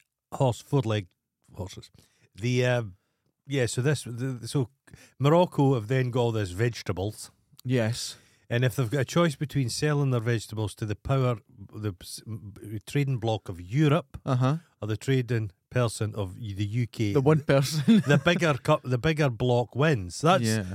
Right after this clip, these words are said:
Speaker 1: that's capitalism, man.
Speaker 2: That's the way it goes.
Speaker 1: So,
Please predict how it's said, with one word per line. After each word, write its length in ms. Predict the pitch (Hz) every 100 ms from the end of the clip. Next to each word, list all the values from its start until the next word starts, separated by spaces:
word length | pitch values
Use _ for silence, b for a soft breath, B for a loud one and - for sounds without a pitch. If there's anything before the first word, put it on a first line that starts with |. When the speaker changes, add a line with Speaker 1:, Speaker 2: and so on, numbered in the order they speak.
| 101
Speaker 1:
that's 240 | 156 180
capitalism, 800 | - 151 170 156 143 123 104 107
man. 300 | 110 139 165 - _ -
Speaker 2:
That's 100 | -
the 80 | 247
way 80 |
it 40 | 196
goes. 400 | 226 247 156 - b b b b
Speaker 1:
So, 500 | - 180 175 170 143